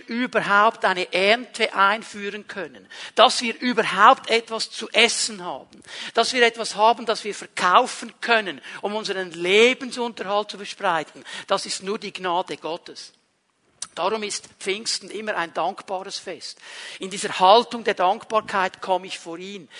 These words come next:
Nun, wenige von uns sind heute Landwirte, wir arbeiten irgendwo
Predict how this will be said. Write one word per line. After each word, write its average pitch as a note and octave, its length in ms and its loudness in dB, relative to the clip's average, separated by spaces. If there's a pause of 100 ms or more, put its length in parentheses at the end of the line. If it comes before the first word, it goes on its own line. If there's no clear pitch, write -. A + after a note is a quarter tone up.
(180)
Nun, A#3+ 180 -2 (140)
wenige A#3+ 420 4
von A3+ 160 -6
uns A3+ 220 -4
sind F#3 160 -10
heute F#3+ 320 2
Landwirte, A#3+ 840 4 (260)
wir F#3+ 200 2
arbeiten A3 720 4
irgendwo G#3+ 720 -2